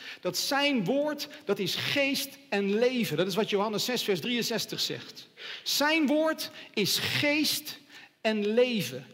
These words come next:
En dat betekent dus dat de geest van God, die levendmakende geest, die scheppende geest,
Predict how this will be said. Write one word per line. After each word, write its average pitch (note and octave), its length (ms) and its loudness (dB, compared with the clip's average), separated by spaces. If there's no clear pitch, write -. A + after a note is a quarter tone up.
En A3 100 0
dat G#3 120 4
betekent A3+ 680 2
dus - 560 -4
dat A3 160 2
de G3+ 100 2
geest D4 600 2
van G3 260 -2
God, - 680 -6
die G#3 160 2
levendmakende A3+ 1200 2
geest, B3+ 640 -2
die G#3 160 2
scheppende C4+ 680 0
geest, - 600 0